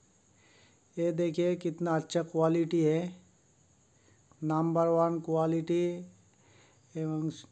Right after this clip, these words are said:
अभी ये जो लोडिंग हो रही है, ये बिलाक जामुन, थाई बिलाक जामुन है। अभी देखिए आपका डेढ़ फीट से ढाई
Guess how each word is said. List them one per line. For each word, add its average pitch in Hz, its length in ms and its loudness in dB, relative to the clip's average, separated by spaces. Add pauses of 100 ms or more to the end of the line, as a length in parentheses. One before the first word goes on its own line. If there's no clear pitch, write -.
(320)
अभी 165 340 -4
ये 175 180 0
जो 180 200 2
लोडिंग 175 380 2
हो 165 200 4
रही 170 200 2
है, 180 340 0 (320)
ये 165 100 -2
बिलाक 160 380 0
जामुन, 147 380 -4
थाई 160 320 -2
बिलाक 160 340 0
जामुन 156 380 0
है। 165 180 -2
अभी - 1400 -14
देखिए 170 640 0
आपका 170 800 -2 (220)
डेढ़ 175 280 -2
फीट 180 200 -2
से 190 220 -2
ढाई 165 640 -2